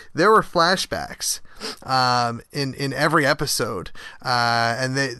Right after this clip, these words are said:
you know, each episode tended to be about a certain character and, uh, or focused on the character a little bit more, and they would have flashbacks to, um, either pre, uh, apocalypse or, or just on the onset of the apoc-, of the apocalypse.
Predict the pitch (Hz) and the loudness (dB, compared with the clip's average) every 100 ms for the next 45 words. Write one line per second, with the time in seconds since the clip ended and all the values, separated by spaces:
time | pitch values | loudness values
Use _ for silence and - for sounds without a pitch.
0 | 135 139 127 123 - 156 151 151 160 - | -8 -4 -2 -4 -4 -2 0 0 0 2
1 | 156 139 - - - 135 139 139 135 135 | 2 0 -6 -2 0 0 -2 -2 0 2
2 | 123 127 127 - 135 165 - 120 113 113 | 4 2 2 0 -2 -4 -2 0 0 0
3 | 139 135 143 120 110 - - - 120 113 | 0 2 2 0 -6 -10 -16 -8 -2 -2
4 | 110 113 - 135 123 - 131 - 120 117 | -2 -4 -2 -2 -2 -2 -2 0 0 0
5 | 120 113 120 160 139 120 120 127 120 120 | -2 0 0 -2 0 0 2 0 0 -2
6 | 120 123 - 131 143 170 127 113 113 - | 0 -2 -2 0 0 0 0 -2 -2 -6
7 | - 117 113 110 110 - - - - 127 | -4 -2 -2 -4 -8 -12 -18 -20 -6 0
8 | 120 117 113 110 110 - 139 123 127 113 | 2 2 0 -2 -6 -4 -2 0 -2 -2
9 | - - 151 143 151 180 233 - - - | 4 6 8 6 4 2 -2 -10 -20 -20
10 | - - - 156 147 143 143 143 143 143 | -20 -20 -4 2 2 4 2 2 2 2
11 | 139 107 - 160 - 170 165 190 190 190 | 0 -2 -4 -6 0 2 2 2 0 0
12 | - 151 135 123 - 156 139 131 147 - | 0 4 4 2 2 4 4 2 -2 0
13 | 156 139 131 120 139 156 - 123 113 117 | 0 0 0 2 2 2 0 0 -2 -4
14 | 110 117 - 139 123 123 113 110 117 - | -4 -6 -8 -10 -4 -4 -2 -4 -6 -6
15 | 92 87 - | -6 -6 -10